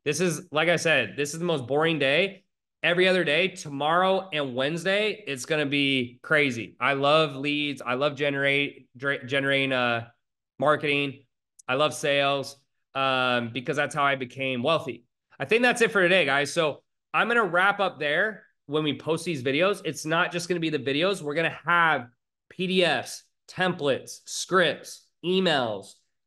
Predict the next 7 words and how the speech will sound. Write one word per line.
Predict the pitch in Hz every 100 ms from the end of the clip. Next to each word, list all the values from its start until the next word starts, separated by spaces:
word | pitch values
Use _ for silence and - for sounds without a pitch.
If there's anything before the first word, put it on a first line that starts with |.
| _
messaging | 131 185 180 165 160 135
scripts, | - 127 104 -
sales | - 180 180 175
scripts, | - 151 123 - -
sales | 180 185 180
recordings, | 143 - 147 135 120 120
everything. | 170 180 147 143 117